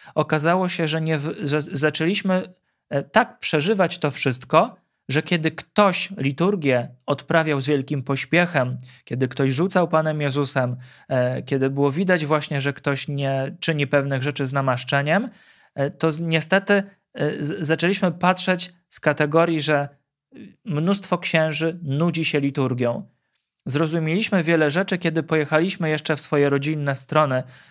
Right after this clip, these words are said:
i zobaczyliśmy to, co ksiądz mówił, że nieraz kapłan jest panem i władcą,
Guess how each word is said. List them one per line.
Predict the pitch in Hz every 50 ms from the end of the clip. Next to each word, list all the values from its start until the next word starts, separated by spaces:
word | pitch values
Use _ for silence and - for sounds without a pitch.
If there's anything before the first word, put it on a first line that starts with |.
| _ -
i | - 131
zobaczyliśmy | 127 156 151 131 151 139 - 147 151 165 180 175 175 160 147 139 -
to, | - 127 123
co | - 139 131
ksiądz | - - 147 139 131 143
mówił, | 160 180 180 175 170 143
że | 135 151 147
nieraz | 147 156 160 160 147 - -
kapłan | - 165 165 165 - 156 147
jest | 143 139 - -
panem | - 156 156 156 143 147
i | 139 131
władcą, | 120 131 151 156 151 156 - - 143 143 143